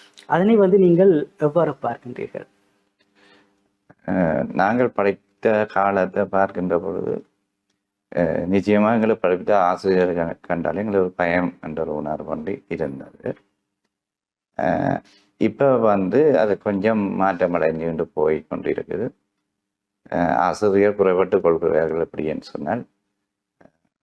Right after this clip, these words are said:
Speaker 2: மாணவர்கள் சில சமயங்கள்ல தங்களை மதிக்கிறது இல்லை என்றது. அது ஒரு முக்கியமான சமூக மாற்றமாக பார்த்து கொண்டு இருக்கின்றோம். அஹ், அதான் ஒரு இது, நான் ஒரு டிரான்ஸ்ஃபார்மர்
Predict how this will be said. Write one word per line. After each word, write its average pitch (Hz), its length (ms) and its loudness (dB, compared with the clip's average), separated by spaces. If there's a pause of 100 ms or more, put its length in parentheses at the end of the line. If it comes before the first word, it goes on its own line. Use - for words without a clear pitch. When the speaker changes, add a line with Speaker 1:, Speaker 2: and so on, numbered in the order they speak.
(800)
Speaker 2:
மாணவர்கள் 107 720 2
சில 98 340 -4
சமயங்கள்ல 87 640 -2
தங்களை 85 720 -2 (200)
மதிக்கிறது 80 460 -2
இல்லை 80 220 -4
என்றது. - 340 -14 (720)
அது 90 220 0
ஒரு 110 320 4
முக்கியமான 92 480 0
சமூக 92 380 -2
மாற்றமாக 82 880 -6 (180)
பார்த்து 85 320 -4
கொண்டு 73 260 -8
இருக்கின்றோம். 73 760 -12 (1080)
அஹ், 82 340 -8 (180)
அதான் 92 300 0
ஒரு 87 300 2
இது, 92 160 2
நான் 92 320 -2
ஒரு 104 140 0
டிரான்ஸ்ஃபார்மர் 101 840 -2